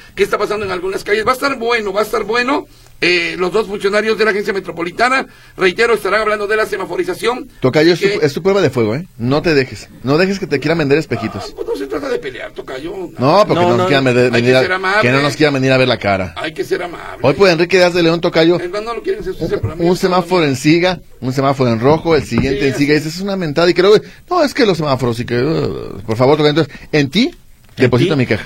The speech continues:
Speaker 3: en ti, esta estación está deposit-,
Speaker 1: Ay,
Speaker 3: tú
Speaker 1: qué
Speaker 3: eres la,
Speaker 1: emoción.
Speaker 3: tú eres la piedra angular de la justicia
Speaker 2: De la
Speaker 3: social.
Speaker 2: verdad, Tocayo.
Speaker 1: De la verdad, de la justicia social.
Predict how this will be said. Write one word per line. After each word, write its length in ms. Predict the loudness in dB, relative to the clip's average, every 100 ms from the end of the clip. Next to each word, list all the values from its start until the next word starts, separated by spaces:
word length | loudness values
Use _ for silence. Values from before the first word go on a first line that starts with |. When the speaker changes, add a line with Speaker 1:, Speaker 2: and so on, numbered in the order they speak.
| -4
Speaker 3:
en 160 | -2 -2
ti, 340 | -2 -2 -4 -16 -20 -20 -10 -6
esta 180 | -4
estación 640 | -4 -4 -4 -2 0 0 -6 -16 -20 -8
está 300 | -6 0 0
deposit-, 380 | 0 -2 -8 -6 -8
Speaker 1:
Ay, 100 | 0
Speaker 3:
tú 100 | 2
Speaker 1:
qué 100 | 2
Speaker 3:
eres 220 | 0 -2
la, 120 | 0
Speaker 1:
emoción. 200 | 0 -4 -20 -10 0
Speaker 3:
tú 80 |
eres 60 | 2
la 120 | 2
piedra 320 | 0 0 2 2
angular 420 | 0 2 2 2 -4 _ -12
de 200 | -2 0
la 80 | 0
justicia 460 | -4 -10 -4 2
Speaker 2:
De 60 | 4
la 80 | 4
Speaker 3:
social. 160 | 4 2
Speaker 2:
verdad, 260 | 2 2 0
Tocayo. 500 | -2 0 0 -2 -8
Speaker 1:
De 160 | -10 -8
la 80 | -8
verdad, 220 | -10 -8
de 120 | -4
la 60 | -4
justicia 380 | -4 -10 -8
social. 120 | -2